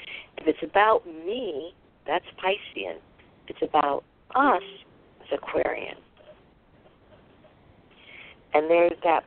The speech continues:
place right now where, thank God, thank God, thank God, thank God, thank God that I was born when I was born, so that I was on the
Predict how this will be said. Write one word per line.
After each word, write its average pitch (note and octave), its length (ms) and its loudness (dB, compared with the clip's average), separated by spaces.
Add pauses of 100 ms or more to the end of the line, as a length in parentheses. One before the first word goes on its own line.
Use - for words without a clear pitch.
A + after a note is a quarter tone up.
(140)
place C4+ 240 2 (180)
right A4 280 0
now B3+ 440 -6 (420)
where, D#3+ 220 4 (480)
thank D#4+ 320 2 (180)
God, A3+ 360 2 (320)
thank B3+ 220 -6
God, A3 200 -2 (200)
thank D#3 180 -6 (480)
God, C#4 420 2 (160)
thank E3 300 0 (200)
God, C4+ 380 0 (180)
thank C#3 260 -4 (120)
God A#3 380 2 (880)
that F3 240 4
I F3+ 100 -4
was F#3 160 2 (140)
born A3+ 380 2
when C#4 100 -6
I C4 100 -2
was C4 160 -2 (140)
born, D3+ 440 -2 (120)
so D#3+ 120 -2
that D#3 80 -2
I D3+ 100 4
was D3 200 0
on D3 220 -4
the - 80 -10